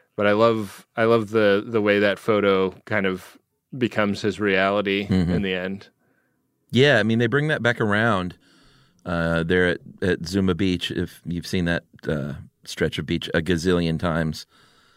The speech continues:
Speaker 1: Yeah.
Speaker 2: Uh, f-, I mean, I've shot ten T V commercials right there, but it's also, of course,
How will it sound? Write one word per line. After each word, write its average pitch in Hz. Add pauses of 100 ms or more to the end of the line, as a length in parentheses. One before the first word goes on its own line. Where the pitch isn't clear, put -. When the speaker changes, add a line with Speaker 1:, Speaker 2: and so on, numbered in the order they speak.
(240)
Speaker 1:
Yeah. 101 (140)
Speaker 2:
Uh, 90
f-, -
I 87
mean, 85
I've 85
shot - (340)
ten 95
T 95
V 90
commercials 85
right 85
there, 85
but 85
it's 82
also, 82
of 78
course, 85